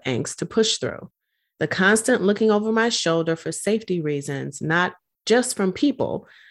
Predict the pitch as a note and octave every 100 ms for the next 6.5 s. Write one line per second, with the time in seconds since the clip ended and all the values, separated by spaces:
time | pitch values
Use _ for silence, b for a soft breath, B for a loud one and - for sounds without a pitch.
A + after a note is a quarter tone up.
0 | B B F#3 F#3 F3+ E3 E3 E3 F#3 F3+
1 | F3 F3+ F3+ E3 D#3+ - D#3+ D#3 D3+ G#3+
2 | F3+ A#2 D3+ - E3 F3+ G3 - - -
3 | _ _ _ _ _ _ _ _ _ _
4 | - G3 G#3+ G#3+ G3 F3 D#3 D#3 E3 D#3
5 | D#3 - D3+ D3+ C#3+ D3 D3 C#3+ C3 C3+
6 | - A3 F#3 E3